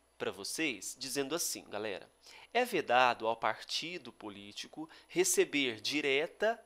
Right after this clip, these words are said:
ou indiretamente, sob qualquer forma ou pretexto, contribuição ou auxílio pecuniário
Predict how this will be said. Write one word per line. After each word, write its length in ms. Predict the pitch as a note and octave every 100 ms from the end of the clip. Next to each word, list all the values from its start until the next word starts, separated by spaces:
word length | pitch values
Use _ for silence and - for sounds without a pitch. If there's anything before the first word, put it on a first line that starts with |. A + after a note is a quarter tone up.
| _
ou 260 | F#3+ B3 A3
indiretamente, 1040 | F#3+ D#3 B2+ A2 A2 G#2 F#2+ G2+ - D3+ - - -
sob 340 | - - D#3+
qualquer 440 | D#3+ D3+ D3 G3 A#3
forma 420 | - E3 E3+ D3
ou 120 | D3
pretexto, 800 | C#3+ B2+ - G2 G2+ - C#4+ F4 - - _
contribuição 1120 | G3 B3+ C4+ A#3+ G3+ G#3 - - B2+ C3 C#3+ - _
ou 280 | F3 F#3 A#3
auxílio 880 | A3 G3+ - - E3 D#3 D#3+ F#3+ A#3+
pecuniário 880 | - E3 - D#3 C3+ G#2+ G#2 A#2